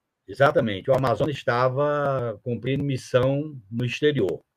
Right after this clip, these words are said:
Esse processo foi um processo dramático, eu não vivi ele, porque eu estava preso, eu saí da prisão em abril de setenta e sete, mas acompanhei posteriormente. E eu vivi essa polêmica, porque eu defendia que a gente fizesse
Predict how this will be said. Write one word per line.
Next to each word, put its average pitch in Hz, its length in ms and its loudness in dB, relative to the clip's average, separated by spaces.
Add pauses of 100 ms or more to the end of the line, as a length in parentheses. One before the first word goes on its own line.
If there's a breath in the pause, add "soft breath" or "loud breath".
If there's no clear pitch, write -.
(560)
Esse 196 320 8
processo 131 680 4
foi 147 240 2
um 170 100 -2
processo 127 500 0
dramático, 160 560 2 (220)
eu 123 240 0
não 147 180 -2
vivi 123 400 -4
ele, 143 60 0
porque - 180 -14
eu 107 40 -6
estava 113 340 -2
preso, 143 360 -2
eu - 20 -10
saí 127 260 4
da 123 140 4
prisão 113 420 -4
em 123 80 0
abril 127 340 -2
de 120 80 -12
setenta 117 400 -4
e 131 40 -4
sete, 135 440 0 (540 soft breath)
mas 147 240 4
acompanhei 175 500 4
posteriormente. 175 1040 4 (400 soft breath)
E 139 100 6
eu 220 120 12
vivi 202 340 0
essa 190 240 6
polêmica, 120 520 4
porque - 180 0
eu 185 60 4
defendia 143 840 0
que 127 100 -2
a 113 100 2
gente 123 280 -4
fizesse 117 380 -2